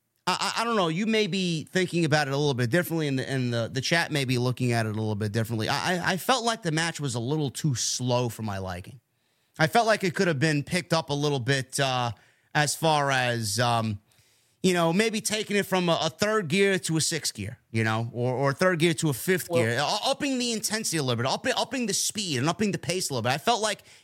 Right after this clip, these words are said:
Speaker 1: it stayed at one pace, and it really never, it really never left that comfortable pace, if you know what I'm saying.
Speaker 2: Well, yeah, I, no, I do. And, but that tells me that they had a longer story to tell.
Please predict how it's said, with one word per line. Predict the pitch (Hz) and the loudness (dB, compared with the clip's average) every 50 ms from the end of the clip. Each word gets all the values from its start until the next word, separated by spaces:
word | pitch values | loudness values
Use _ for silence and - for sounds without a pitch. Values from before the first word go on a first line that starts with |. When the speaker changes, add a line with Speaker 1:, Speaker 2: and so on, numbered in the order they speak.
| _ - | _ -4
Speaker 1:
it | 208 208 | -2 0
stayed | - - - 262 269 247 | 0 -2 -2 -2 -2 0
at | 220 185 185 | -2 -2 -2
one | 196 233 277 277 - | 0 0 0 0 -2
pace, | - - 214 247 233 190 - 180 | -4 -4 -2 -2 -2 -2 -2 -2
and | 175 | -2
it | - - | 0 0
really | 262 269 254 233 | 0 0 2 2
never, | 208 190 202 233 262 226 240 214 180 143 - _ _ _ _ _ _ | 2 2 2 2 2 2 2 0 0 -2 -4 _ _ _ _ _ _
it | - 226 | 0 0
really | 220 311 320 320 | 2 2 0 2
never | 285 269 226 226 | 2 2 2 0
left | 185 165 156 165 220 254 226 - - - | -2 -2 -2 -2 -2 -2 -4 -8 -6 -4
that | 208 190 185 - _ | -2 -4 -4 -6 _
comfortable | - - 226 247 - - - 208 156 185 170 | -4 -2 -2 -2 0 0 -2 0 0 -2 -4
pace, | - - - 170 156 113 - - - - - - - _ _ _ _ _ _ | -4 -4 -4 -2 -2 -2 -2 -2 -2 -2 -4 -6 -8 _ _ _ _ _ _
if | - | 2
you | 151 190 | 2 4
know | 185 170 | 4 2
what | 156 143 135 | 2 0 0
I'm | 123 | 0
saying. | 110 - 131 110 92 87 - - _ _ _ _ _ _ | 0 -2 -2 -2 -4 -6 -12 -18 _ _ _ _ _ _
Speaker 2:
Well, | 160 185 208 | 0 0 0
yeah, | 214 262 247 - - 160 | 2 0 -2 0 0 -4
I, | 165 - - | -4 -4 -2
no, | 208 226 185 | 0 2 2
I | 160 151 | 2 2
do. | 156 160 262 214 131 - - | 0 -2 -2 -2 -2 -4 -6
And, | 139 143 151 156 - | -6 -6 -6 -6 -6
but | 190 160 139 165 147 | -8 -2 -2 -2 0
that | 156 196 202 202 | 0 -2 -2 -2
tells | - 226 214 214 202 185 160 | -4 0 2 2 2 2 0
me | 151 147 151 165 208 247 233 190 156 151 147 147 - _ _ _ _ _ _ _ _ _ - - | -4 -6 -4 -4 -4 -4 -4 -4 -4 -4 -6 -8 -10 _ _ _ _ _ _ _ _ _ -4 -2
that | 160 165 160 151 139 - _ _ _ _ _ _ _ _ _ _ _ _ 139 - | 0 0 0 -2 -6 -10 _ _ _ _ _ _ _ _ _ _ _ _ -10 -6
they | 160 175 175 | -4 -2 -2
had | 156 165 170 165 165 160 - | 0 0 0 0 -2 -2 -2
a | 143 | -2
longer | 151 151 143 139 147 147 151 156 151 147 151 147 | 0 0 0 0 0 0 0 -2 -2 -2 -2 -2
story | - - - - 143 139 135 135 139 | -4 -4 0 4 4 6 6 4 2
to | 123 - 127 | 0 -8 -12
tell. | 113 - - 185 180 170 123 87 78 - | -12 -6 -2 0 0 0 0 -2 -6 -14